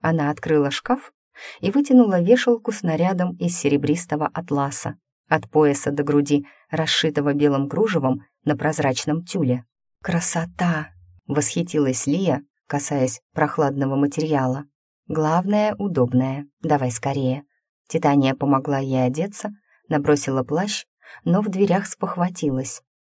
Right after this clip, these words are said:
«Как же ты откроешь портал? Вдруг тебя засекут?» «Все в порядке, я же фея. Для нас открыть портал проще простого. Главное —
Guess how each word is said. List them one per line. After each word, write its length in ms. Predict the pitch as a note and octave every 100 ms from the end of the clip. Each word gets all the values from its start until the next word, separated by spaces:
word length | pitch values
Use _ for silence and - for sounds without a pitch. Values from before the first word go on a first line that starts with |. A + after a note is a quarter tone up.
| -
«Как 160 | E3 D#3+
же 120 | D#3+
ты 100 | D#3
откроешь 440 | D3+ - E3 D3+
портал? 520 | - E3 F3 D3+ C#3+ - -
Вдруг 320 | F3 F#3+ G#3
тебя 280 | - D3+ C#3
засекут?» 640 | C#3+ C#3+ - - E3 G3 - _ _ _ -
«Все 180 | - C4+
в 80 | -
порядке, 540 | G3+ C3 B2 - D3 _ G3
я 200 | F3 C#3
же 120 | C#3+
фея. 420 | - D3 F3+ F3 _ _ - -
Для 240 | D#3 D3+
нас 240 | C#3+ B2+ C3+
открыть 400 | - D3 - -
портал 440 | B2 A#2 G3 C#4
проще 400 | - F3 G#3 -
простого. 580 | - B2+ - C3+ C3 C#3 _ -
Главное — 640 | D3+ C#3+ C3 B2+ E3 G3+